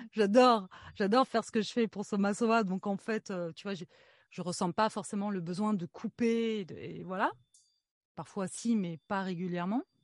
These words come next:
Et, euh,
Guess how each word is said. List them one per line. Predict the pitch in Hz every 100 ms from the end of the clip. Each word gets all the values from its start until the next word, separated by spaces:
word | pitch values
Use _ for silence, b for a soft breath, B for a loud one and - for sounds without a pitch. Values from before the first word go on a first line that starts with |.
| _ _ _ _ 190 _ _ _ _ b b b b b _ -
Et, | 208 208 202 196
euh, | 190 185 185 180 180 170